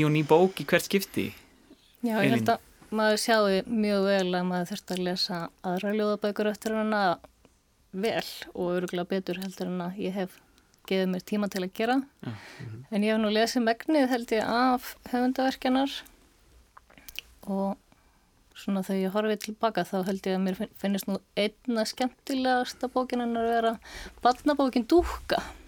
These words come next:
Speaker 2: sem er
Speaker 1: Já.
Speaker 2: hryllingssaga.
Speaker 1: Mhm.
Speaker 2: Og þar tekur hún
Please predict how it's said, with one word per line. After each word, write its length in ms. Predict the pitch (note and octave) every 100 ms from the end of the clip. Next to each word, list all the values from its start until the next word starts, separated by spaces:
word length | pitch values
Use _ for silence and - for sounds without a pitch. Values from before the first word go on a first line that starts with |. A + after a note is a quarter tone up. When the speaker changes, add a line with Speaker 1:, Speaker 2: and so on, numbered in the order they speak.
| -
Speaker 2:
sem 240 | - - A3+
er 60 | G#3
Speaker 1:
Já. 60 |
Speaker 2:
hryllingssaga. 800 | G3 C4+ D4+ C#4 - - - - - - - _ -
Speaker 1:
Mhm. 300 | C3+ A2 G#2+ - _ _ - - -
Speaker 2:
Og 80 | F#3
þar 160 | G3
tekur 320 | G3 A3 G#3+ G#3+
hún 200 | G#3